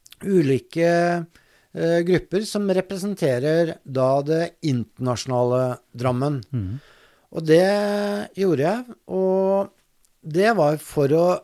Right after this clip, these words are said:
Speaker 1: diskutere, ikke diskutere, men for å ha en dialog,
Speaker 2: Mhm.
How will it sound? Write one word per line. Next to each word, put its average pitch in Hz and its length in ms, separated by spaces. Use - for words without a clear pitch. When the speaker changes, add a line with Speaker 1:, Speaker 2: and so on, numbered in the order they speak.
Speaker 1:
diskutere, 139 1300
ikke 160 280
diskutere, 143 720
men 170 200
for 156 180
å 143 100
ha 143 140
en 151 120
dialog, 202 640
Speaker 2:
Mhm. 113 300